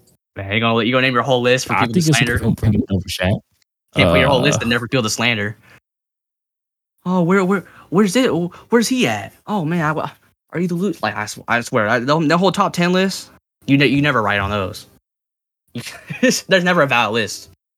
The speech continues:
Speaker 1: Anyway, if you have a top ten list, that shit's not valid. People still, it's gonna get slandered somehow. Thing is,
Speaker 2: <sighs>
Speaker 1: eh,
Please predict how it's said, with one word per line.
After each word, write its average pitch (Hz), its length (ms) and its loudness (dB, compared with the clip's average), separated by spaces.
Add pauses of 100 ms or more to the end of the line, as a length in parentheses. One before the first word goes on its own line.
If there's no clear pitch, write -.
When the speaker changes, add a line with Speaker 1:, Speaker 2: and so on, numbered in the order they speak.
(140)
Speaker 1:
Anyway, 139 340 2
if 135 80 -2
you 175 80 2
have 165 80 2
a - 20 -4
top 143 180 -2
ten 127 180 -4
list, 104 120 -6
that 107 120 -4
shit's 110 160 -2
not 98 160 -2
valid. 95 320 -6 (800)
People 113 220 -4
still, 120 300 -2
it's 117 160 -4
gonna 131 120 0
get 107 100 0
slandered 107 280 -2
somehow. 98 380 -6 (360)
Thing 113 140 -2
is, 104 60 0
Speaker 2:
<sighs> - 40 2
Speaker 1:
eh, 120 680 2